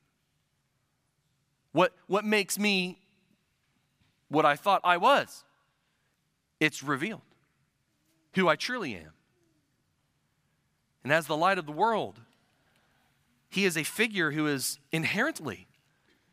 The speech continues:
meaning by virtue of just who he is, his very person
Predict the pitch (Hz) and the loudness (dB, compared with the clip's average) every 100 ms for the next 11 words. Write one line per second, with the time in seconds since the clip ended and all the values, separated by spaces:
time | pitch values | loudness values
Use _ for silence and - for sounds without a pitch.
0 | - 208 208 - - 156 220 170 269 302 | 0 0 0 -4 -8 2 4 4 0 0
1 | 202 160 - - 247 196 208 330 208 180 | -2 -2 -4 -2 -2 0 0 0 -2 -2
2 | 196 - - 330 - 349 277 | -2 -2 0 0 2 -2 -2